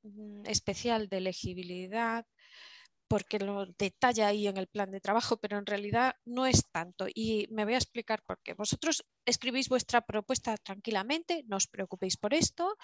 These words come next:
Si tiene escrutinio de seguridad, tampoco os preocupéis por esto. Vosotros hacéis vuestra propuesta, ¿vale? Y entonces, ¿qué ocurre con las propuestas? Que cuando,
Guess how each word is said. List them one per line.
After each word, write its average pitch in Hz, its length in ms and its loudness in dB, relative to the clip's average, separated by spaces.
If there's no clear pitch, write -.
Si 220 220 4
tiene 233 300 0
escrutinio 214 640 -2
de 190 80 2
seguridad, 185 420 0
tampoco 180 460 0
os - 80 -6
preocupéis - 400 -10
por 202 160 -2
esto. 330 340 0
Vosotros - 400 -6
hacéis 202 260 -4
vuestra 202 300 -6
propuesta, 285 540 -6
¿vale? 285 280 2
Y 254 120 0
entonces, 254 360 2
¿qué 269 100 0
ocurre 285 280 0
con 226 140 -2
las 214 120 -4
propuestas? - 480 -6
Que 190 160 -6
cuando, 190 640 -4